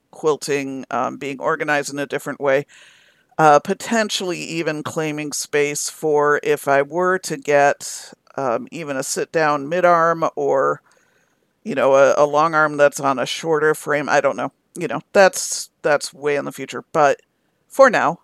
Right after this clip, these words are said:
I'm just trying to downsize stuff. And so I feel good about the amount of stuff I'm getting rid of. Um, the other thing I'm working on is my scrap storage. I had been storing scraps,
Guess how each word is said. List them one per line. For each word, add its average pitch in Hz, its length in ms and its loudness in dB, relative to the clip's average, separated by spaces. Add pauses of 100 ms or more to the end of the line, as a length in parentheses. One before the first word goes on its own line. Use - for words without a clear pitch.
I'm 147 200 -2
just 143 220 -6
trying 131 300 -6
to 139 200 -12
downsize 156 540 0
stuff. - 300 -2
And 156 140 -6
so 165 120 0
I 151 80 4
feel 254 260 2
good 160 500 2 (500)
about 156 260 4
the 165 80 -8
amount 160 220 -2
of 156 80 -6
stuff 160 240 -2
I'm 147 140 -4
getting 143 300 -10
rid 143 220 -2
of. 214 300 2 (520)
Um, 147 360 0 (200)
the 175 180 0
other 175 200 4
thing 190 260 -4
I'm 160 160 -2
working 190 400 -4
on 208 340 -2
is 151 420 0
my 143 220 0
scrap 156 400 -2
storage. 170 600 -4 (520)
I 175 240 6
had 175 560 2
been 156 240 -2
storing 202 460 -2
scraps, - 840 0